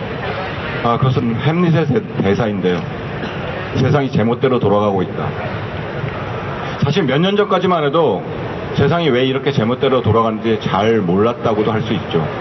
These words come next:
하지만 이천팔 년 이후 우리는 그것을 분명하게 알게 되었고, 이천십일 년 이 가을에 정말 그런 이 세상이 제멋대로 돌아가고 있는 것은 일 프로의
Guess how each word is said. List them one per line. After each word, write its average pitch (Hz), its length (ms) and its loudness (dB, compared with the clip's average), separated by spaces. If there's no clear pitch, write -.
하지만 165 260 2
이천팔 190 440 0
년 208 160 4
이후 143 380 -2
우리는 143 320 2
그것을 139 260 0
분명하게 120 540 0
알게 85 240 0
되었고, 85 460 0
이천십일 180 560 2
년 127 220 2
이 117 100 -2
가을에 104 640 2
정말 143 260 0
그런 170 420 0
이 127 140 0
세상이 151 340 2
제멋대로 175 540 2
돌아가고 156 500 2
있는 139 160 0
것은 127 320 0
일 139 160 0
프로의 143 540 2